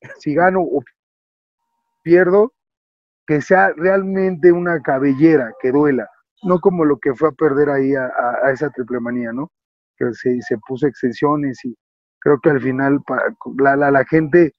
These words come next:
una vez Marco Corleone no tenía pelo, pero l-, perdió la cabellera, y eso es lo, lo importante, perder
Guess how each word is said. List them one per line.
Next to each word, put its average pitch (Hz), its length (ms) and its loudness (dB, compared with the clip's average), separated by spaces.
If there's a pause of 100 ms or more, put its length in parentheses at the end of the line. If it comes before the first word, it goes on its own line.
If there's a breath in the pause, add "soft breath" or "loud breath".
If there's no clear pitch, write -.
(640)
una 160 220 -2
vez 151 300 0
Marco 156 300 -2
Corleone 156 580 -2
no 147 160 -6
tenía 156 240 -6
pelo, 202 260 0
pero 143 240 -2
l-, 131 340 -6 (200)
perdió 143 240 -2
la 170 100 -2
cabellera, 165 520 -2 (360 soft breath)
y 160 200 -6
eso 196 200 -4
es 185 80 2
lo, 175 220 -4
lo 151 140 0
importante, 135 720 -6
perder 165 400 0